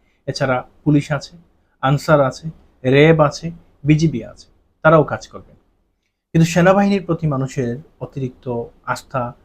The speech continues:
এবং ভরসার কারণে মানুষ এটি খুবই গুরুত্ব সহকারে দেখেছে।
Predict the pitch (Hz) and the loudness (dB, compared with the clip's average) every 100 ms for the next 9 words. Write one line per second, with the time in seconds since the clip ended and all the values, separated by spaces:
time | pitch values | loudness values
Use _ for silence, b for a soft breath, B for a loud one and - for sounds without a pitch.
0 | _ - 120 127 117 127 147 165 165 104 | _ -8 -4 -4 -2 -2 -2 -6 -8 -12
1 | 92 _ _ _ 123 120 117 - _ _ | -18 _ _ _ -6 -6 -6 -16 _ _
2 | _ _ _ - 110 95 - - 139 131 | _ _ _ -12 -12 -12 -12 -6 -2 0
3 | 185 180 160 117 101 101 85 - - | -2 -4 -10 -10 -10 -14 -16 -18 -18